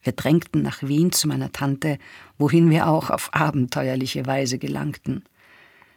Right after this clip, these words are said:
Am achtundzwanzigsten Juni neunzehnhundertfünfundvierzig erblickte ich eine Gestalt,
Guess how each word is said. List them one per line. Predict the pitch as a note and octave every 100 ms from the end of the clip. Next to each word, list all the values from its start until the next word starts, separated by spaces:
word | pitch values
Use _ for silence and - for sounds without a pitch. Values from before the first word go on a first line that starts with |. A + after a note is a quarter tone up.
| _ _ _ -
Am | - -
achtundzwanzigsten | F3 - G#3 - C#3 C3 C#3 - C#3
Juni | C3+ D3 C#3
neunzehnhundertfünfundvierzig | C3+ C3 - C3+ - C#3 C3 - C3 - D#3 - - _ _ _ _ _ -
erblickte | B2 D#3 F3 -
ich | - - C3+
eine | D3
Gestalt, | D3 D3+ - A#2+ A2 -